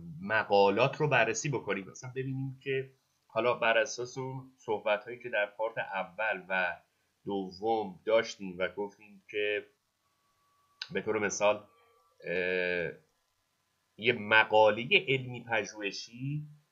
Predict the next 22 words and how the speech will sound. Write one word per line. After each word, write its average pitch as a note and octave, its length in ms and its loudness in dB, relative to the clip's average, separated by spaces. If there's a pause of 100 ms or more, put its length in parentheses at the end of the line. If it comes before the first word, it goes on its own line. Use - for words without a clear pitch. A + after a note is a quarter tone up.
(220)
اه، F#2 360 -4
شامل G#2+ 520 -4
چه C3+ 180 -4
مواردی A#2+ 680 -2
هستن G2+ 680 -6 (320)
که G2 60 -6
حالا G2 120 -2
ما G#2 80 -4
اینجا G2+ 200 -4
به G2+ 60 -8
صورت G2 240 -6
هایلایت، F#2+ 520 -6 (680)
اه، F2 400 -4
زرد F2+ 480 2
رنگ A2+ 340 4
داریم G#2+ 300 -4
می‌بینیم، G2 580 -8 (800)
اه، F2+ 600 0 (460)
و، B2 460 2 (840)
اه، G#2 260 2
حالا A#2+ 440 4
هر B2+ 220 -4